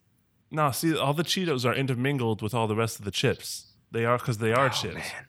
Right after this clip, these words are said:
Speaker 1: Pretzels
Speaker 2: Oh,
Speaker 1: kinda have
Speaker 2: man.
Speaker 1: their own section of that snack aisle.
Speaker 2: Pretzel
Speaker 1: And then it gets into
Speaker 2: rods.
Speaker 1: peanuts after that.
Speaker 2: Peanuts, yeah, and other nuts.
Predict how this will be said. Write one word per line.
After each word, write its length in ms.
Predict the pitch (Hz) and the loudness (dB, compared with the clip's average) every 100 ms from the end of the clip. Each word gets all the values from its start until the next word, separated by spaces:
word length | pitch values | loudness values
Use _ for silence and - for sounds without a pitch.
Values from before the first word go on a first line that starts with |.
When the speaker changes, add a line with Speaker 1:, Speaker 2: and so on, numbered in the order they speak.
| - | -2
Speaker 1:
Pretzels 440 | 170 - 160 135 | -2 0 -4 -4
Speaker 2:
Oh, 40 | |
Speaker 1:
kinda 180 | - 135 | -2 -2
have 140 | 131 123 | 0 0
Speaker 2:
man. 20 | 113 | 0
Speaker 1:
their 80 | 113 | 2
own 220 | 123 113 | 0 -2
section 420 | - 117 - 104 | -4 -4 -4 -8
of 100 | 90 | -6
that 300 | 92 87 - | -6 -6 -8
snack 340 | - 120 95 98 | -6 -2 -2 -2
aisle. 320 | 90 82 - _ - | -4 -6 -12 _ -20
Speaker 2:
Pretzel 240 | - 113 127 | -2 2 2
Speaker 1:
And 100 | 147 | 2
then 60 | |
it 40 | - | 4
gets 140 | 95 | 4
into 120 | 95 | 4
Speaker 2:
rods. 140 | 95 - | 2 2
Speaker 1:
peanuts 380 | 156 120 95 123 | 2 2 0 -2
after 240 | 98 - | -4 -4
that. 320 | 98 87 82 _ _ _ _ _ _ _ _ _ _ - | -6 -6 -10 _ _ _ _ _ _ _ _ _ _ -10
Speaker 2:
Peanuts, 600 | 139 127 113 135 - - | -4 0 0 -2 -6 -4
yeah, 380 | 117 107 104 131 - - | 0 2 0 -2 -8 -4
and 160 | 101 | -2
other 220 | - 101 | 0 0
nuts. 580 | 104 101 101 - - - | 2 2 0 0 0 0